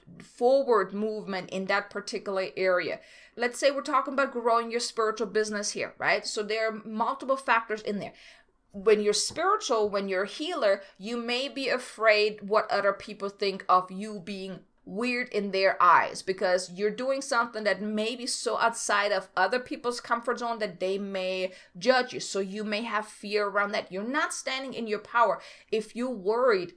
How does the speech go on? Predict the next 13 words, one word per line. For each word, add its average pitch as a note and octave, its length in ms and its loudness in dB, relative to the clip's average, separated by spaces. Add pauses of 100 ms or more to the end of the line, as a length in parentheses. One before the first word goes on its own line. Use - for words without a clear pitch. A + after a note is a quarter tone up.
what G3 320 -2
other G#3+ 280 4
people G#3 380 -4
may G3+ 320 -2
or G3 140 -2
may F#3+ 260 -4
not E3+ 240 -2
say F#3+ 440 2
or D3 180 0
think B3+ 340 -4
about D#3 520 -4
you. - 160 -10 (400)
Right? E3+ 240 2